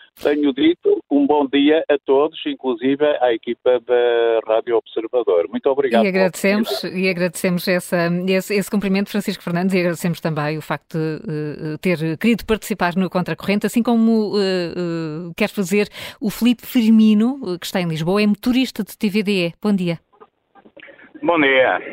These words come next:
Speaker 3: Bom dia
Speaker 2: Bom
Speaker 3: a
Speaker 2: dia.
Speaker 3: todos os que nos ouvem. Eh, em relação ao, ao José Gomes Cravinho, ele não tem condições absolutamente nenhumas para continuar como ministro. Mais um que não se lembra de nada, ou quando se lembra.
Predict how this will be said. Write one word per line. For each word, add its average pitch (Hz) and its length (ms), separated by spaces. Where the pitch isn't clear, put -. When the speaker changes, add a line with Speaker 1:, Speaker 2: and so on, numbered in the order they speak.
Speaker 3:
Bom 127 140
dia 127 140
Speaker 2:
Bom 123 60
Speaker 3:
a 123 60
Speaker 2:
dia. - 20
Speaker 3:
todos 131 540
os - 60
que 135 60
nos 117 160
ouvem. 131 400
Eh, 117 760
em - 0
relação 156 440
ao, 135 380
ao 135 80
José 135 200
Gomes 135 300
Cravinho, 131 440
ele 117 120
não 117 120
tem 120 220
condições 107 580
absolutamente 101 720
nenhumas 101 400
para 104 140
continuar 98 560
como 113 200
ministro. 107 640
Mais 110 320
um 127 240
que - 160
não 107 140
se - 120
lembra 110 400
de 98 120
nada, 101 560
ou 98 480
quando 98 200
se - 220
lembra. 104 580